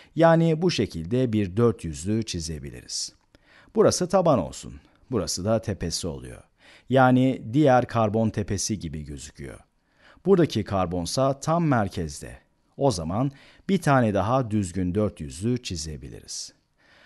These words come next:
Bu sefer de karbon bu merkezde. Bu karbon da tepede olacak. O da bu şekilde.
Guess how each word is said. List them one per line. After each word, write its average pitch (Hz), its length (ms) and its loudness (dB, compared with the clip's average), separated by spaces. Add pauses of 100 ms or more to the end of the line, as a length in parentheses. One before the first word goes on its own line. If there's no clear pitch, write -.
(220)
Bu 208 80 4
sefer 80 400 -2
de 147 340 0
karbon 131 580 -2
bu 175 80 2
merkezde. 73 640 -4 (1000)
Bu 160 120 2
karbon 85 480 -2
da 127 220 2
tepede 87 440 -6
olacak. 62 480 -16 (400)
O 76 180 -10
da 120 300 0
bu 107 100 -4
şekilde. - 560 -14